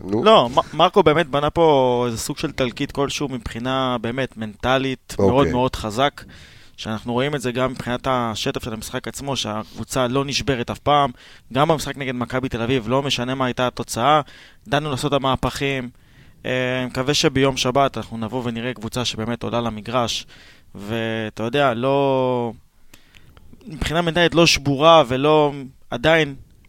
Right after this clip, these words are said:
Speaker 2: תקועה בדקה תשעים ושלוש ב-, במשחק בסמי עופר,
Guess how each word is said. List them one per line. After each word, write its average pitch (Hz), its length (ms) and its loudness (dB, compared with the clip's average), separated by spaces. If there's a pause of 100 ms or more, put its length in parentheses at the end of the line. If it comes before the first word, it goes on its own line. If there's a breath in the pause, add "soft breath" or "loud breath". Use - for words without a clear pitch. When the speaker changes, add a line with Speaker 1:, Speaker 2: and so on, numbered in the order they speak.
Speaker 2:
תקועה 151 300 6
בדקה 139 320 0
תשעים 147 280 -2
ושלוש 127 460 0
ב-, 113 320 -4
במשחק 120 420 -6
בסמי 120 540 -4
עופר, 175 420 2